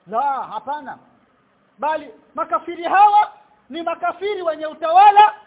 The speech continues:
makafiri hawa ni makafiri wenye nguvu, wenye kuupiga vita Uislamu.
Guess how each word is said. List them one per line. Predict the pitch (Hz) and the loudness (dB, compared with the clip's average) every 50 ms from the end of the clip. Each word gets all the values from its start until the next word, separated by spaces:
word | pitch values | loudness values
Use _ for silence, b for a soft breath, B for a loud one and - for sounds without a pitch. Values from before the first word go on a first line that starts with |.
| _ | _
makafiri | - 330 330 349 330 - 339 339 330 | -12 -12 -8 -8 -8 -8 -8 -14 -10
hawa | 320 349 392 415 415 403 403 392 - _ _ _ _ | -4 2 2 4 6 4 4 2 0 _ _ _ _
ni | 311 349 | -12 -10
makafiri | 339 330 - 349 339 330 - 392 415 370 | -10 -8 -6 -6 -8 -6 -6 -6 -6 -6
wenye | 339 320 311 311 311 311 | -4 -4 -6 -6 -6 -12
nguvu, | 302 330 392 440 427 381 415 427 427 - - - _ _ | -4 0 0 0 2 0 -2 -4 -4 -4 -8 -18 _ _
wenye | 269 359 359 339 320 | -2 -2 0 0 -4
kuupiga | - - 277 277 - - 269 247 254 233 | -8 -10 -18 -20 -20 -20 -18 -16 -16 -16
vita | 208 208 359 403 403 359 294 | -14 -10 -10 -10 -8 -8 -12
Uislamu. | 247 220 196 - _ _ 185 165 139 120 | -12 -14 -16 -20 _ _ -18 -18 -18 -18